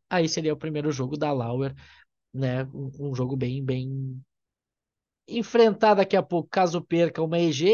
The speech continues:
existe o mundo de avançar, né? Pra, pra, pra segunda M D três. Mas, lembrando que na Pro League é sempre bom já arrancar com duas vitórias pra garantir presença nos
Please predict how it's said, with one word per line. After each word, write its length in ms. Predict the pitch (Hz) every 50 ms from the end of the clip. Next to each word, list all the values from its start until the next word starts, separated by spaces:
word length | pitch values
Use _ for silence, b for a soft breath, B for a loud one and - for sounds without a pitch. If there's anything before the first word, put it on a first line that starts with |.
| 233
existe 360 | 202 151 131 151 143 - -
o 60 | 175 165
mundo 220 | 147 151 160 170
de 100 | 160 196
avançar, 560 | 190 180 220 240 233 - - 170 135 113 - _ b b b b b b _ _
né? 160 | - 135 135 135
Pra, 280 | 139 156 151 143 139
pra, 240 | 135 139 156 151 143
pra 160 | 135 147 147
segunda 340 | 143 - - 143 143 147 147
M 160 | 151 147 151
D 120 | 147 180 190
três. 460 | 190 - 160 147 123 - - - b b b b b b b b _ _
Mas, 420 | - 143 143 131 131 143 147 - - -
lembrando 640 | - 165 175 180 160 139 131 139 143 156 165 170 185 - _ _ _ _
que 540 | - - 143 135 131 123 117 113 110 113 - -
na 280 | 143 147 151 151 156
Pro 160 | 156 - 180
League 280 | 175 165 147 139 147 165
é 40 | 160
sempre 280 | - - 151 139 -
bom 220 | 160 143 135 147 151
já 140 | 131 135 135
arrancar 340 | 139 147 143 127 - 135
com 120 | 135 - 139
duas 200 | 131 131 131 127
vitórias 400 | 135 135 135 127 123 127 127 -
pra 120 | - 143
garantir 400 | 131 127 127 131 131 123 - 135
presença 580 | 131 139 139 135 113 120 117 123 123 - 143 139
nos 540 | 135 131 127 127 131 123 120 - - -